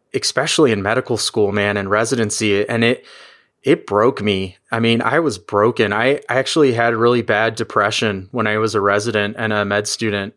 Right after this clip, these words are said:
um, to the point that I required, like, psychotherapy and medications like S S R Is. I don't really talk about it very much, but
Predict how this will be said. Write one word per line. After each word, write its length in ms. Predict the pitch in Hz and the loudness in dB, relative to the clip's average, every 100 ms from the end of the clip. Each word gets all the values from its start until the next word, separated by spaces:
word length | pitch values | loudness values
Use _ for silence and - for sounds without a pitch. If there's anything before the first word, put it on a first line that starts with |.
| _ | _
um, 260 | 123 107 104 | -2 0 0
to 100 | - | -2
the 80 | 117 | -2
point 280 | - 127 123 | 2 0 2
that 120 | 120 | 2
I 40 | |
required, 560 | 107 107 - 110 117 113 | 2 0 0 2 2 2
like, 220 | 107 98 | -2 -2
psychotherapy 1040 | - 113 110 110 - 107 110 110 110 107 104 | 0 0 2 0 2 2 2 0 -2 0 0
and 200 | 98 98 | 0 -2
medications 680 | 107 104 107 107 - 101 | -4 0 -2 0 -4 -4
like 160 | 101 95 | -4 -4
S 180 | 104 - | -4 -2
S 180 | 107 117 | -2 0
R 300 | 101 104 104 | 2 2 2
Is. 140 | 98 | 0
I 60 | 110 | 0
don't 120 | 131 | 2
really 180 | 127 113 | 0 2
talk 280 | 110 110 | 0 2
about 240 | 117 107 101 | 2 2 0
it 100 | 104 | 0
very 200 | 107 104 | 0 0
much, 360 | 101 101 - | -2 -4 -4
but 260 | - 107 | -2 -2